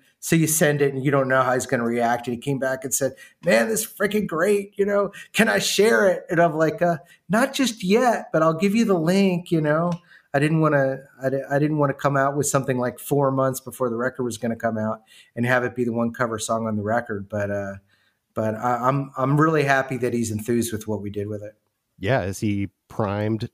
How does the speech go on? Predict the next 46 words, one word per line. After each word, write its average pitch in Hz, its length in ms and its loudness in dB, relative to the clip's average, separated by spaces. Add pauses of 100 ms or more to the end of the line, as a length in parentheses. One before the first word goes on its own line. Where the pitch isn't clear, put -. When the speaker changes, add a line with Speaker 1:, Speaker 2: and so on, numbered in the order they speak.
(140)
Speaker 2:
to 107 100 -6
share 107 340 0
it 117 180 -2
next - 280 -6
week 120 300 -4 (260)
or 98 160 -2
this - 60 -20 (160)
Speaker 1:
Oh, 175 160 6
I, 185 120 4
Speaker 2:
week, 185 160 -2
I 180 60 2
Speaker 1:
I, - 20 4
Speaker 2:
should 185 240 0
say? 123 180 0
Speaker 1:
I, 127 120 -2 (580)
I'm 185 240 2
gonna 240 240 2
send 214 240 2
another 196 300 4
feeler 180 420 2
out 147 280 0
to 151 200 0
him. 160 340 2
Uh, 139 360 2
and 143 180 2
I 135 80 2
think 143 360 0
that, 131 300 0
uh, 120 520 -2 (960)
um, 120 540 -2 (440)
I 151 120 2
think 202 240 0
he 190 100 0
will 160 220 2
share 160 420 2
it. 180 140 -10
We'll 151 100 -4
see 165 240 0
how 147 200 4
it 147 100 -6
goes 147 260 4
over 143 240 2
with 139 180 0
his 139 200 -4
fan 139 340 2
base. 139 500 0